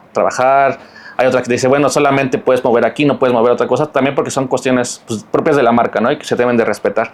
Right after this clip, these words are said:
Pero sí tuve, he tenido como un bagaje ya de,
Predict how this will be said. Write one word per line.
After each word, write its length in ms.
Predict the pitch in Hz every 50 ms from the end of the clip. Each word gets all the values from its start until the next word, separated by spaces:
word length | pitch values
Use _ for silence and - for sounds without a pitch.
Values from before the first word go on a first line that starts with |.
| - - - - - - - - - -
Pero 400 | - 151 143 143 135 139 - - - _ _
sí 260 | - - - 143 139 131
tuve, 340 | - - 147 143 139 139
he 60 | 135 -
tenido 340 | - 135 131 131 131 135
como 180 | 135 139 127 131
un 80 | 131 135
bagaje 500 | 127 127 123 123 123 123 - - 127 123
ya 280 | 127 123 117 117 120 110
de, 540 | 92 98 113 110 - 113 107 104 95 -